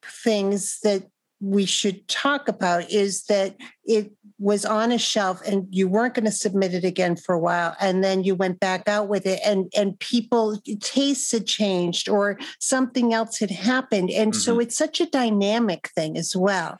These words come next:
Speaker 2: Yes.
Speaker 1: Um, that, you know, somebody, somebody could change their mind or another book could have come out and there, and people are looking for that kind of book, and your book may be filling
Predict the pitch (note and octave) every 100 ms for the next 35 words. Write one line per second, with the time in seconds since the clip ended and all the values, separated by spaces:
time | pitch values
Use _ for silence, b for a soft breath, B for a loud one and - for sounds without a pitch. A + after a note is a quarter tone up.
0 | - - - - F#3+ F3+ F3+ F3+ - G#3+
1 | G#3 G#3+ A3+ G#3+ G#3 - C4 B3 B3 -
2 | _ G3 - C4+ C4 B3+ F#3+ - A#3 A3+
3 | A#3 A3 A#3 B3 G#3+ G#3 G3+ G#3+ A#3+ A#3
4 | - A#3 - G#3 G#3 - - G#3 G#3 A3
5 | A3 G#3+ G3+ G#3 G3+ G3+ G3 A3 A3 A3+
6 | G#3 G#3 A3+ G#3 - G3+ F#3+ F#3+ - G#3
7 | G3 F3+ A3+ A#3+ A#3+ G3+ G3 G3+ G3 G#3+
8 | G#3 G3+ G3 G3+ _ - G3+ - A#3 A3
9 | G#3+ G3